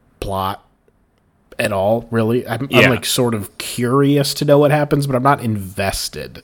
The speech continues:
Speaker 1: And, like, if, if you're gonna do plot stuff, I have to be invested, otherwise it's just kind of a waste of my time.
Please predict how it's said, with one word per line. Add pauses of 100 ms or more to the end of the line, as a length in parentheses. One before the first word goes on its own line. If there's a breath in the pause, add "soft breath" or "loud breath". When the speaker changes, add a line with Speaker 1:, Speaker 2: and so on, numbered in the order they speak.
(120)
Speaker 1:
And,
like, (1500 soft breath)
if,
if
you're
gonna (240)
do (100)
plot
stuff,
I
have
to
be
invested,
otherwise
it's (120)
just
kind
of
a
waste
of
my
time.